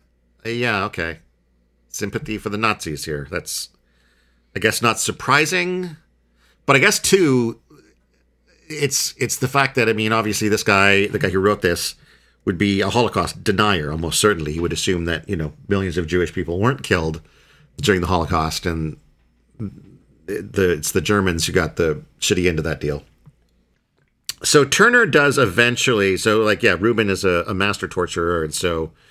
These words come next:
um, eventually Turner does answer all the questions, although he has a little laugh about it afterwards 'cause they didn't ask all the right questions. Um,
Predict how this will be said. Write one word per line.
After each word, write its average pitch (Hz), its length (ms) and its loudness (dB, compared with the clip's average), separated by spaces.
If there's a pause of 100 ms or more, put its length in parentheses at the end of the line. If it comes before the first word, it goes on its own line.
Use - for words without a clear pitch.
(420)
um, 80 440 -6 (340)
eventually 104 360 2
Turner 101 400 2
does 107 360 2
answer 101 320 2
all 90 100 -2
the 82 80 -10
questions, 82 540 -6
although 85 200 -4
he 87 100 -4
has 87 140 -2
a 92 60 0
little 85 160 -2
laugh 90 240 -2
about 85 160 -6
it 90 60 -2
afterwards 85 400 -6
'cause 90 140 -8
they 95 80 -4
didn't 95 200 -4
ask 85 300 -8
all 143 240 2
the 113 60 2
right 90 180 0
questions. 71 540 -10 (1040)
Um, 98 720 0